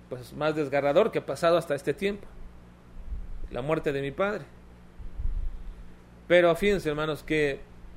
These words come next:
cuando uno pasa por este momento, le cruza por la mente,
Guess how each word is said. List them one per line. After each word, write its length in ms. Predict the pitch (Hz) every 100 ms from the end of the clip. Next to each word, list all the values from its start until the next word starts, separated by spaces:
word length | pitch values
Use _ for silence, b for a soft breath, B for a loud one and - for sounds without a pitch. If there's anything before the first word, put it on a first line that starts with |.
| - - -
cuando 220 | - 151 202
uno 120 | 247
pasa 260 | 220 220
por 120 | 170 175
este 160 | 175
momento, 580 | 160 151 160 156 196 - - -
le 180 | 175 175
cruza 260 | 247 254
por 160 | 202 170
la 120 | 165
mente, 400 | 180 208 - -